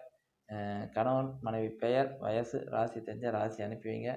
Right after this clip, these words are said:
கண்டிப்பா நாங்க எல்லாரும் உங்களுக்காக பிரார்த்தனை பண்ணுவோம். குழந்தை பாக்கியம் இல்லாதவர்களுக்கு குழந்தை பாக்கியத்தை அருளக்கூடியவர்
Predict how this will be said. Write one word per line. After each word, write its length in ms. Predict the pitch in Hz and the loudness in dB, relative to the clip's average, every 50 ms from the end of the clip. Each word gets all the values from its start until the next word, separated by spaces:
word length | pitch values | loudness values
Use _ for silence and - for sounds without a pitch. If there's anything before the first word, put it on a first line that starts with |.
| - - - _ _ _ _ _ - | -4 -10 -18 _ _ _ _ _ -2
கண்டிப்பா 380 | 104 117 127 139 135 139 135 | 0 2 4 2 4 4 4
நாங்க 240 | 131 117 110 107 104 | 4 4 2 2 0
எல்லாரும் 380 | 107 104 110 113 117 127 139 131 | 0 2 4 4 4 4 4 2
உங்களுக்காக 480 | 117 110 110 110 - 110 113 113 107 | 0 0 -2 0 0 0 0 0 -2
பிரார்த்தனை 460 | - - 117 110 110 - - 113 113 | -2 2 4 4 4 4 0 -2 0
பண்ணுவோம். 340 | 110 110 110 113 120 131 131 - - - _ _ _ - | 0 0 -2 -2 -4 -4 -6 -8 -14 -20 _ _ _ -4
குழந்தை 300 | 110 113 123 135 139 143 135 | 2 4 4 4 4 2 4
பாக்கியம் 420 | 127 123 123 123 - 120 113 110 117 | 6 4 4 4 2 -4 -4 -4 -4
இல்லாதவர்களுக்கு 640 | 117 123 127 127 123 123 123 120 120 120 120 - 135 135 | 2 4 6 6 6 6 4 2 2 0 -2 -4 -6 -2
குழந்தை 300 | 117 117 117 117 120 117 | -2 -2 -2 0 -2 0
பாக்கியத்தை 440 | 117 113 110 113 117 113 - - 113 | 2 2 0 0 -2 -6 -4 -2 0
அருளக்கூடியவர் 760 | 107 104 107 113 113 113 - - 110 110 110 110 117 123 - | 0 0 2 0 -2 -2 -2 0 0 0 2 2 2 2 0